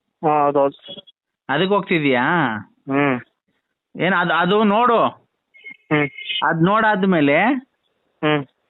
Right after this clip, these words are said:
Speaker 2: ಆ, ಇದು ಇನ್ನೊಂದ್ ಟಾಕೀಸ್ ಆ ಕಡೆ ಐತಲ್ಲ ಟಾಕೀಸ್, ಅದ್ ಯಾವ್ದು ಹೇಳು, ಇನ್ನೊಂದ್ ನರ್ತಕಿನ?
Speaker 1: ಹ್ಮ್, ಯಾವ್ದೋ ಗೊತ್ತಿಲ್ಲ.
Speaker 2: ಹಾ, ಅದಕ್ಕೂ
Speaker 1: ಹ್ಮ್.
Speaker 2: ಹೋಗು, ಅದು ಎ-, ಎಗರಿದ್ ಹೆಂಗಿದ ವೀರುಡು.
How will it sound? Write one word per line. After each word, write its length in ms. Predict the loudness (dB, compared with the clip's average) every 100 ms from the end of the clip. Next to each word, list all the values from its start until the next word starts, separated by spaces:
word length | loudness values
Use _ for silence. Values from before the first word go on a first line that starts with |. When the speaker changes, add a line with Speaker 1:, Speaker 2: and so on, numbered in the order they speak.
| _
Speaker 2:
ಆ, 840 | -2 0 0 0 0 0 0 2 2
ಇದು 400 | 2 2 2 2
ಇನ್ನೊಂದ್ 340 | 2 2 0
ಟಾಕೀಸ್ 520 | 0 0 0 0 0
ಆ 120 | 0 0
ಕಡೆ 260 | 0 0
ಐತಲ್ಲ 300 | 0 0 -2
ಟಾಕೀಸ್, 300 | -2 -2 -2
ಅದ್ 100 | 0
ಯಾವ್ದು 160 | 0 0
ಹೇಳು, 160 | 0
ಇನ್ನೊಂದ್ 280 | 2 2 0
ನರ್ತಕಿನ? 500 | 0 -2 -4 -2 -2 0 -2 -8 _ _ -20 -16 -2
Speaker 1:
ಹ್ಮ್, 520 | 0 2 2 2 0
ಯಾವ್ದೋ 340 | 0 0 2 2
ಗೊತ್ತಿಲ್ಲ. 340 | 2 0 -2 -4 -12 _ -6
Speaker 2:
ಹಾ, 120 | -2
ಅದಕ್ಕೂ 320 | 0 0 0 0
Speaker 1:
ಹ್ಮ್. 1000 | 2 0 0 -2 -10 -20 -18 -4 -2 -2 -6 _ _ _ -4
Speaker 2:
ಹೋಗು, 280 | 0 0 0
ಅದು 340 | 0 0 0
ಎ-, 560 | -2 -8 -6 -2 -2 -2
ಎಗರಿದ್ 500 | -2 0 0 0 2
ಹೆಂಗಿದ 340 | 2 2 0
ವೀರುಡು. 800 | 0 2 2 2 2 2 0 -2